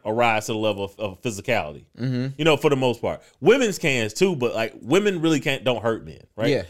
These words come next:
Speaker 1: Like, even when we saw Dana Lee get the two assault charges, right?
Speaker 2: Mm-hmm.
Speaker 1: She didn't hurt the baby. He was on live the
Speaker 2: Yeah.
Speaker 1: next morning. He was fine, right?
Speaker 2: Yeah.
Speaker 1: But you have to excuse that woman from your world, right?
Speaker 2: Yeah.
Speaker 1: The mo-, because it, it's, it's not gonna de-escalate, right?
Speaker 2: Nah,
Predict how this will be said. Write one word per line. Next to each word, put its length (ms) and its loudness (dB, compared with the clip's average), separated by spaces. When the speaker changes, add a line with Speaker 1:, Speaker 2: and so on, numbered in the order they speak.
Speaker 1:
Like, 140 2
even 260 4
when 100 2
we 80 0
saw 200 4
Dana 260 0
Lee 140 0
get 200 -2
the 60 -12
two 220 -4
assault 340 0
charges, 460 -6
right? 200 -2
Speaker 2:
Mm-hmm. 200 -4
Speaker 1:
She 140 0
didn't 160 -4
hurt 260 -4
the 40 -14
baby. 280 -2
He 100 2
was 120 0
on 240 2
live 420 2
the 80 -2
Speaker 2:
Yeah. 100 6
Speaker 1:
next 140 0
morning. 280 0
He 140 0
was 200 0
fine, 500 0
right? 240 2
Speaker 2:
Yeah. 60 -8
Speaker 1:
But 280 2
you 200 2
have 240 4
to 60 2
excuse 520 0
that 160 4
woman 480 -4
from 200 2
your 160 2
world, 380 0
right? 140 2
Speaker 2:
Yeah. 60 2
Speaker 1:
The 60 0
mo-, 200 2
because 300 2
it, 120 0
it's, 160 2
it's 160 2
not 160 4
gonna 220 4
de-escalate, 880 2
right? 260 2
Speaker 2:
Nah, 200 2